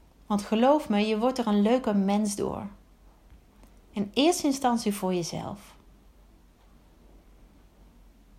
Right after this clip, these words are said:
Ik hoop dat ik je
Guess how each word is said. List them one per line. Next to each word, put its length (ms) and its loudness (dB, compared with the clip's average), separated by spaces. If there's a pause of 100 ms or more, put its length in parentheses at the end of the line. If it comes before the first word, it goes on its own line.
(1700)
Ik 160 -2
hoop 360 2
dat 120 2
ik 120 -4
je 280 -2